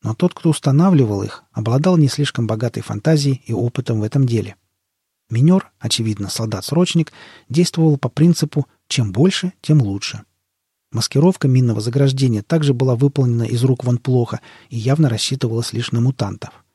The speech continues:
Даже бандиты, коих Кальтер отправил к праотцам несколько часов назад, проявили в этом деле больше старания, пусть в итоге оно их и не спасло.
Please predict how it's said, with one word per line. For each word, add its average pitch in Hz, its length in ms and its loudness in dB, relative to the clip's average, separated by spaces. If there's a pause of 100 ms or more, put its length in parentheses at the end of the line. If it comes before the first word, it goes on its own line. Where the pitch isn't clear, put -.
(560)
Даже 123 180 2
бандиты, 120 640 0
коих 110 260 -4
Кальтер 107 340 -6
отправил 117 360 -2
к - 100 -12
праотцам 113 460 -4
несколько 113 400 -6
часов 123 340 -6
назад, 135 380 0 (280)
проявили 147 380 4
в 139 80 4
этом 127 220 0
деле 123 220 2
больше 107 320 -4
старания, 104 500 -8 (240)
пусть 160 240 -2
в 113 80 -4
итоге 120 320 0
оно 107 200 -2
их 120 180 -4
и 127 40 -2
не 123 120 0
спасло. - 480 -6